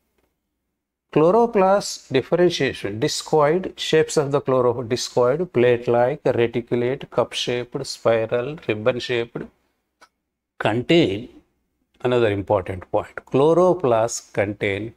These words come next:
pyrenoids, which store proteins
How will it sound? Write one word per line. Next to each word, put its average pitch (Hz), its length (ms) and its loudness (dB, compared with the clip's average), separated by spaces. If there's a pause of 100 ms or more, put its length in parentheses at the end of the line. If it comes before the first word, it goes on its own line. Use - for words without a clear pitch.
(140)
pyrenoids, 95 1300 -4 (720)
which 151 400 2
store 117 800 0 (240)
proteins 139 840 -2